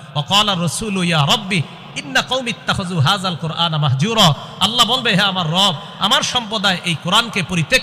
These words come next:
করেছে।" তাহলে কোরআন পরিত্যাগ করার চিন্তা করা যাবে না। ছয় নাম্বার মাথায় রাখবেন, পড়ার সময় চিন্তা করবেন,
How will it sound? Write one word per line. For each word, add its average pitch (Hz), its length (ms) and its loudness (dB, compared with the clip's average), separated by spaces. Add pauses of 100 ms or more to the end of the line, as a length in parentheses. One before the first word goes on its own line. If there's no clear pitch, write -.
করেছে।" 151 340 0 (240)
তাহলে 180 200 0
কোরআন 185 360 0
পরিত্যাগ 190 380 -2
করার 196 200 2 (140)
চিন্তা 190 260 -4
করা 160 180 2
যাবে 151 220 2
না। 151 120 2 (340)
ছয় 202 180 0
নাম্বার 196 300 -2
মাথায় 170 280 -2
রাখবেন, 156 300 2 (320)
পড়ার 220 180 2
সময় 220 280 -4
চিন্তা 190 300 -6
করবেন, 170 280 -2